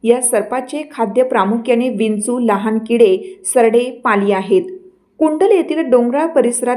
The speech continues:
या सर्पाचे अस्तित्व असल्याचे समोर आलं आहे. हे सर्प डोंगराळ भागातील दगडाखाली तसेच प्राण्यांची बिळे, दगडातील भेगा, कपारीत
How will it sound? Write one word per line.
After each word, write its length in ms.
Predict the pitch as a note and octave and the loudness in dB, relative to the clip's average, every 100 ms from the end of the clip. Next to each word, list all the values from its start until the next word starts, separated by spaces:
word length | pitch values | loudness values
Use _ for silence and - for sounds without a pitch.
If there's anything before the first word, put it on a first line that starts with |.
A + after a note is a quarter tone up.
| B3+ | -2
या 140 | C4 | -2
सर्पाचे 540 | C4+ G#3+ G#3 A3 A3 B3+ | 0 0 0 0 0 0
अस्तित्व 480 | G#3+ - B3+ C#4 | -2 -4 -6 -2
असल्याचे 460 | C#4+ C4+ G3+ G3+ C4 | -2 2 2 2 0
समोर 380 | C4+ A3+ G3+ G3+ | -2 0 4 4
आलं 160 | F#3 | 4
आहे. 280 | F3+ F#3 F3 - - - _ G#3 | 2 0 -2 -2 -8 -20 _ 2
हे 120 | G#3 | 2
सर्प 300 | A#3+ A3+ B3+ | 2 0 0
डोंगराळ 520 | B3 G#3 G#3 A#3+ D4+ | 4 4 2 -2 -4
भागातील 600 | C#4+ A#3 A3+ A#3 A#3+ C4 | -4 -2 -2 -2 -2 -2
दगडाखाली 680 | G#3 F#3+ G3 A3 A3+ G3+ E3+ A#3 | 0 0 0 -2 -2 -2 -2 -2
तसेच 360 | A#3+ B3+ B3+ - - _ _ | 0 0 0 -10 -20 _ _
प्राण्यांची 540 | C4+ A#3+ C4 C#4+ D4+ C#4+ | 2 2 0 -4 -6 -2
बिळे, 640 | G#3+ A#3 F#3+ F3 - - | 4 6 4 0 -10 -12
दगडातील 580 | G3+ A#3+ B3 C4+ C#4+ D#4 | -2 0 0 -2 -6 -8
भेगा, 440 | C#4 A3+ G#3 G3 D3+ - - | -4 0 0 0 -4 -8 -2
कपारीत 460 | A3+ A#3 B3+ C4+ | -2 0 -4 -4